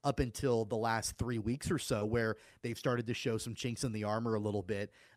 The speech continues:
Um, but, I mean, ultimately, I, I, there is a decent amount of parity, and the way that this, this year has played out in the N F L,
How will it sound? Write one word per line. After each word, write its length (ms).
Um, 520
but, 240
I 60
mean, 220
ultimately, 580
I, 200
I, 300
there 380
is 400
a 100
decent 480
amount 220
of 80
parity, 440
and 220
the 60
way 240
that 180
this, 300
this 220
year 280
has 140
played 340
out 160
in 60
the 140
N 80
F 160
L, 240